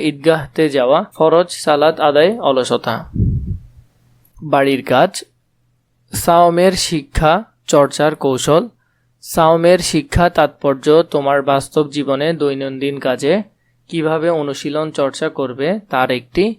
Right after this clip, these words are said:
কর্মপরিকল্পনা প্রণয়ন করো। উল্লেখিত কর্মপরিকল্পনা তৈরির ক্ষেত্রে তুমি তোমার মা, বাবা, অভিভাবক, ধর্মীয়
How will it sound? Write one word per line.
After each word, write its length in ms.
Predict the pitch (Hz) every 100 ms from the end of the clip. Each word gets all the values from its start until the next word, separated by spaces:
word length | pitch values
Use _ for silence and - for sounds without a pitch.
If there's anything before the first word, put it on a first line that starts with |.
| _ _ _ _
কর্মপরিকল্পনা 960 | 160 156 147 135 139 135 131 127 135 185 247
প্রণয়ন 520 | - 139 123 117 117
করো। 320 | - 117 110 107 - -
উল্লেখিত 520 | 156 165 170 185 190 196
কর্মপরিকল্পনা 1120 | 196 156 151 151 151 143 147 139 143 147 160
তৈরির 380 | 160 147 143 143
ক্ষেত্রে 320 | 143 139 160
তুমি 320 | 160 147 147 151
তোমার 340 | 143 135 147 196 - _ _ _ _ -
মা, 260 | 147 147
বাবা, 540 | 156 156 147 160 175 - _ _ _ _ _ _ _ _ -
অভিভাবক, 600 | 151 156 156 131 135 180 - _ 151
ধর্মীয় 520 | 151 151 151 156 156